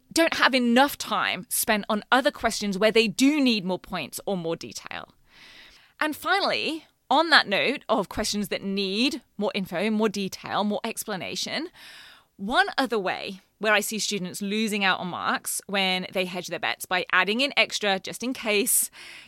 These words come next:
is in extended response and essay questions. And this is where there are descriptors for bands or levels of marks, and likely one of them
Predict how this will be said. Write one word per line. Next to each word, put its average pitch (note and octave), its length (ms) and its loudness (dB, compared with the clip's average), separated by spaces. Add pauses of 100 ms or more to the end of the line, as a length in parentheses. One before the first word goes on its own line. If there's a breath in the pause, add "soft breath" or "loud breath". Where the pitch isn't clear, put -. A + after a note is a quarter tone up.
(120)
is A#3+ 200 2 (100)
in C4+ 460 2
extended G#3+ 640 0
response A3+ 600 0 (160)
and A3+ 220 0 (160)
essay F#3+ 300 -2
questions. - 800 -12 (540 loud breath)
And A#3+ 160 2
this D4+ 100 0
is F4 100 0
where D4+ 200 6
there C4 420 6
are A3 200 6
descriptors G3+ 1120 0
for G#3 640 0 (120)
bands G#3+ 600 4
or G#3+ 140 0
levels G#3+ 880 4
of G3 100 -2
marks, F#3 800 2 (460 loud breath)
and A3 440 8
likely B3 920 -2 (180)
one G#3+ 400 0
of B3 180 0
them E3+ 300 -4